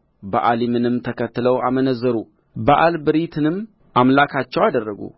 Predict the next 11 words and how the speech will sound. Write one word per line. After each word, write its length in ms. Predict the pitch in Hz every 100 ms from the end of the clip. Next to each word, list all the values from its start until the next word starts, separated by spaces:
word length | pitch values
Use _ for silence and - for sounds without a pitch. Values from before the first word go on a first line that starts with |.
| _ _ -
የእስራኤልም 720 | 117 123 - 123 120 123 120
ልጆች 340 | 117 113 120 123
በዙሪያቸው 680 | 120 117 113 117 113 - 151 196
ከነበሩት 600 | 127 117 101 113 120 -
ከጠላቶቻቸው 840 | 117 - 113 110 113 117 107 120
ሁሉ 280 | 113 233 247 147 110
እጅ 220 | 127 113 - - _ -
ያዳናቸውን 720 | 117 120 135 135 123 131 123
አምላካቸውን 720 | 117 120 117 117 - 117 117
እግዚአብሔርን 580 | 123 107 120 110 110 131
አላሰቡትም። 680 | - 113 107 110 101 - 87